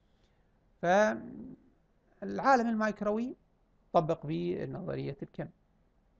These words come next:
ميكانيكال كم. العالم الكبير نسبياً، هذا حل موزايكي يعني. طبعًا هو، هو يسعى إلى نظرية موحدة كاملة للكون يعني، بتصير المشكلة أصعب لما يعترف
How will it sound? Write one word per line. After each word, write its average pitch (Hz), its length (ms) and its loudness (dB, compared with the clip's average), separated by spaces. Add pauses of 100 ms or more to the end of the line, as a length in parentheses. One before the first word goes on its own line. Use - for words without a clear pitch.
ميكانيكال 139 400 -4
كم. - 140 -20 (240)
العالم 180 320 2
الكبير 175 420 -4
نسبياً، 175 520 -6 (220)
هذا 170 200 0
حل 160 240 2
موزايكي 170 680 -2 (360)
يعني. 175 340 -8
طبعًا 202 280 -2
هو، 165 380 -6 (480)
هو 185 60 2
يسعى 185 380 2
إلى 175 100 0
نظرية 175 460 -2
موحدة 175 460 -4
كاملة 190 420 -2
للكون 180 480 -4
يعني، 190 340 -10 (300)
بتصير 240 280 -4
المشكلة 220 480 -4
أصعب 165 300 -2
لما 165 240 -4
يعترف 156 360 -4